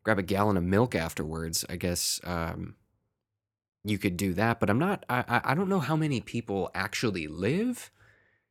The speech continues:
in that area. I, there has to be some, uh, because I did see people shopping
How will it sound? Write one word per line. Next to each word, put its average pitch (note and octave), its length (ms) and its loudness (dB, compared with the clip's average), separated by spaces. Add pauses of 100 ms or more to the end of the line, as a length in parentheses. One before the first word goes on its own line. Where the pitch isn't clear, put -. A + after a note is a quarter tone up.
(160)
in E3+ 180 4
that C#3 300 0
area. G#2 480 0
I, F#2 100 -6
there A2+ 220 0
has E3 360 0
to A2+ 120 -2
be D#2 440 -6
some, - 760 0 (640)
uh, D#2+ 300 -2
because A2 260 0
I A2+ 60 4
did D3 200 0
see C3 160 2
people A2+ 400 -2
shopping E2 760 -4